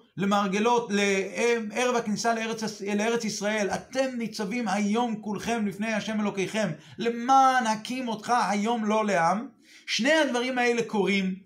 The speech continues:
בראש השנה. יש שתי כריתות ברית, כריתת ברית עם האדם, ויש כריתת ברית עם העולם.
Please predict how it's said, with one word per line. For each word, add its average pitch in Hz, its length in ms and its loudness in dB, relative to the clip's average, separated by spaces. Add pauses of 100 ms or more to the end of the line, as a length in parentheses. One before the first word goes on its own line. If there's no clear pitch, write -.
(220)
בראש 180 380 2
השנה. 156 340 -4 (280)
יש - 400 0
שתי 320 300 -2
כריתות 202 440 0
ברית, 165 380 -2
כריתת 202 320 -2 (100)
ברית 185 420 -2 (480)
עם 196 360 2 (440)
האדם, 180 1200 2 (440)
ויש 254 360 -2
כריתת 214 400 -2
ברית 254 320 -2
עם 226 320 -2 (260)
העולם. 214 760 4